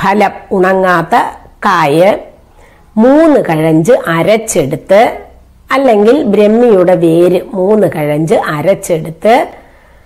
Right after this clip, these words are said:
ഉം, മദിരാ ലവണാന്വിതം, ആയുർവേദ വിധി പ്രകാരം പുളിപ്പിച്ചൊക്കെ ഉണ്ടാക്കുന്ന, ഏ, വാറ്റിയൊക്കെ ഉണ്ടാക്കുന്ന തരം മദ്യം,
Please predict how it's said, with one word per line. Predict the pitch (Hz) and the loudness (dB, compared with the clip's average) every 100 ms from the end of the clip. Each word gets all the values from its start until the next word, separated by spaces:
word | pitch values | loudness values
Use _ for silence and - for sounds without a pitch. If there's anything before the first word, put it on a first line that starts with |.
| _ _ - - _ - | _ _ -20 -20 _ -4
ഉം, | 208 190 180 180 185 185 185 190 | -2 0 2 2 2 2 0 0
മദിരാ | 208 220 247 247 233 220 220 226 | 0 0 2 2 4 4 4 2
ലവണാന്വിതം, | 247 190 175 226 240 233 233 226 220 214 190 208 196 165 143 180 | 2 0 0 0 2 2 2 2 2 2 2 -2 0 -2 -4 -4
ആയുർവേദ | 180 180 185 190 185 | 0 0 2 0 2
വിധി | 180 175 175 | 0 0 -2
പ്രകാരം | 190 185 185 175 180 208 | -2 -4 -2 -2 -2 -2
പുളിപ്പിച്ചൊക്കെ | 214 190 190 175 180 190 | 0 -2 -4 -4 -4 -2
ഉണ്ടാക്കുന്ന, | 185 170 175 175 196 190 | 0 0 -2 -4 -4 -2
ഏ, | 214 247 214 190 185 | -4 -4 -6 -4 -2
വാറ്റിയൊക്കെ | 185 175 175 208 180 196 | -2 -2 -2 -2 -2 0
ഉണ്ടാക്കുന്ന | 185 175 180 180 196 185 | -2 -2 -4 -4 -4 -2
തരം | 175 175 262 | -2 -2 -2
മദ്യം, | 214 160 175 | -2 -2 -2